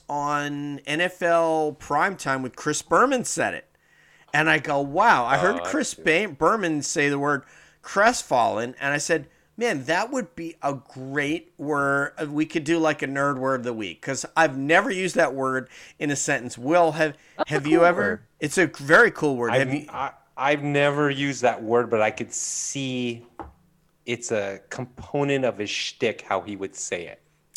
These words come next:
Speaker 1: Okay, so
Speaker 2: Yeah.
Speaker 1: what we have to do for Will, and Nick, you haven't used it either, right?
Speaker 3: I have not. I've never used it.
Speaker 1: Okay, so Will, when
Speaker 3: I'm about
Speaker 1: school,
Speaker 3: to, though.
Speaker 1: <laughs> No, I know I'm gonna use it
Speaker 3: <laughs>
Speaker 1: next week. Will, when school starts up, if you can wander into the literary department where some of your English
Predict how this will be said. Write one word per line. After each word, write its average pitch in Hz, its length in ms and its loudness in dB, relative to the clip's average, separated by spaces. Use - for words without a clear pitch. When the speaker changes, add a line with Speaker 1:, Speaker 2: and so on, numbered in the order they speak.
Speaker 1:
Okay, 113 360 -2
so 175 420 4
Speaker 2:
Yeah. 151 100 -2
Speaker 1:
what 214 140 2
we 226 100 -2
have 233 160 0
to 226 80 -12
do 175 200 -2
for 175 220 -6
Will, 139 360 -2
and 131 200 -6
Nick, 175 240 0
you 160 120 4
haven't 156 200 2
used 147 260 -4
it 143 80 -2
either, 120 280 2
right? 107 240 -4
Speaker 3:
I 113 140 -2
have 87 180 -6
not. - 160 -20
I've - 120 -20
never - 180 -20
used - 280 -20
it. - 60 -10
Speaker 1:
Okay, 135 320 -4
so 175 220 2
Will, 156 420 4
when 147 220 -2
Speaker 3:
I'm - 0 -
about 143 60 -4
Speaker 1:
school, 202 360 0
Speaker 3:
to, 117 80 -10
though. 113 300 -16
Speaker 1:
<laughs> - 140 -20
No, 190 160 8
I 196 180 8
know 180 160 8
I'm 160 140 6
gonna 160 140 4
use 151 220 4
it 156 40 -4
Speaker 3:
<laughs> 143 160 2
Speaker 1:
next - 160 -8
week. 139 160 0
Will, 165 540 8
when 151 280 -2
school 180 380 -2
starts 180 400 2
up, 170 260 4
if 139 140 -10
you 160 60 -6
can 170 240 -4
wander 151 420 2
into 151 260 -4
the 131 80 -6
literary 147 600 2
department 160 680 2
where 127 160 -2
some 139 300 -6
of 131 60 -4
your 131 200 0
English 135 560 -4